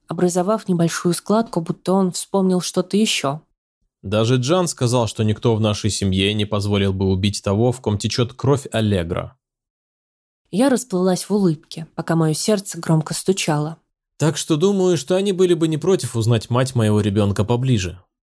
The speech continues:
Speaker 1: Я бросилась обнимать Руджера, а он резко напрягся. Поэтому тут же попыталась отпрянуть. Но он мне не позволил.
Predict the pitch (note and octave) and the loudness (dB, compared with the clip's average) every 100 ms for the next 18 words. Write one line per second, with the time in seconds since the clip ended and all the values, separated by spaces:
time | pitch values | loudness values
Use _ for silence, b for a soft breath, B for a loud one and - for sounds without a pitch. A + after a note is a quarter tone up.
0 | _ _ _ _ _ F#3+ A3+ B3+ D4 - | _ _ _ _ _ -2 2 2 0 0
1 | A#3+ - G#3+ F#3+ G3+ G#3+ G#3 A#3 F#3+ F3 | 0 0 -2 0 2 0 0 0 0 2
2 | D3+ D#3+ - - F#3 F#3+ F#3+ - F#3+ G3 | 0 0 -6 -4 0 2 0 -2 -2 -2
3 | G3+ E3 - - - _ _ _ _ _ | 0 -2 -4 -10 -12 _ _ _ _ _
4 | _ - G3+ G3+ G3+ G3 G3 A3 G#3 F#3 | _ -2 0 0 0 0 0 0 0 -2
5 | F3+ - F#3+ F#3 - G3 F#3 D#3+ D#3+ E3 | -6 -2 0 0 -2 -4 0 0 0 -4
6 | - - _ _ _ _ _ _ _ - | -12 -20 _ _ _ _ _ _ _ -6
7 | G#3+ G#3+ G3+ F#3+ F3 E3+ D#3+ F3+ E3+ D#3 | 0 2 2 2 0 -4 -4 0 2 0